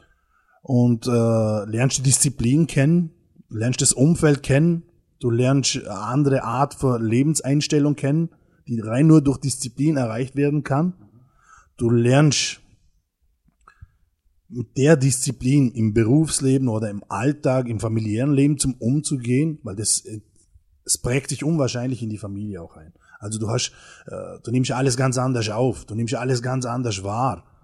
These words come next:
Und für mich, also für mich war's nur, äh, was Gutes, was mir widerfahren ist. Und ich kann's jedem, jedem Jugendlichen kann ich's nur empfehlen,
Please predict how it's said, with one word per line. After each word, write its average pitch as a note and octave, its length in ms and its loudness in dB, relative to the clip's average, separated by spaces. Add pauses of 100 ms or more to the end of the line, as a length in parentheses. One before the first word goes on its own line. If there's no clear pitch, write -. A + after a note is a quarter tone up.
(400)
Und A2+ 260 -4
für A2 160 -8
mich, C3+ 420 2
also A2 180 -4
für B2 120 -6
mich D#3 180 4
war's C3 180 2
nur, D3 380 2 (140)
äh, G#2 40 -12 (380)
was A2 240 -4
Gutes, B2 400 -2
was G2 140 -12
mir G2 160 -10 (200)
widerfahren F#2 540 -10
ist. E2 240 -18 (260)
Und G#2+ 120 -12
ich A2+ 80 -10
kann's B2 320 -4
jedem, A2 600 2
jedem A#2+ 360 -2
Jugendlichen A#2+ 640 -2
kann B2 180 -6
ich's A2 140 -6
nur B2 160 -2
empfehlen, A#2 520 -4